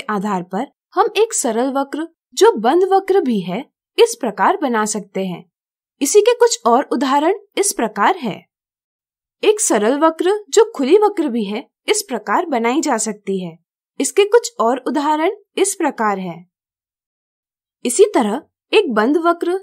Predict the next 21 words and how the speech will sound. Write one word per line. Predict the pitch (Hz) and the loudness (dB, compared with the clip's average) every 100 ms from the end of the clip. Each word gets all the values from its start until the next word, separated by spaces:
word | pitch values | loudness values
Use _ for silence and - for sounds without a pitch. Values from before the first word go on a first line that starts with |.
| _ | _
जो | 254 453 | 2 2
सरल | - 247 220 392 | 2 -2 0 2
वक्र | 403 403 440 | 2 2 2
नहीं | 294 202 269 339 | 2 0 0 0
है | 202 262 _ _ _ - | -2 -6 _ _ _ -2
इस | 440 | -2
प्रकार | - 247 - 233 392 | -2 -4 0 0 0
बनाई | 220 208 233 | -2 -2 0
जा | 330 277 | 0 0
सकती | 233 220 - 202 | -4 -8 -8 -8
है। | 180 165 _ _ _ - | -8 -12 _ _ _ -6
इसके | 208 - | -4 -2
कुछ | 320 403 - - | 0 0 0 -2
और | 226 277 | -2 -2
उदाहरण | 269 294 311 311 427 - _ | -4 -2 -2 0 -4 -6 _
इस | 370 - | -4 -2
प्रकार | 339 277 226 196 | -4 -2 -2 -2
है। | 180 165 160 _ _ _ _ _ _ _ _ _ _ - | -4 -12 -14 _ _ _ _ _ _ _ _ _ _ 0
एक | 466 - | 0 0
खुली | 269 220 269 | 0 2 4
वक्र | 294 294 330 | 0 0 -2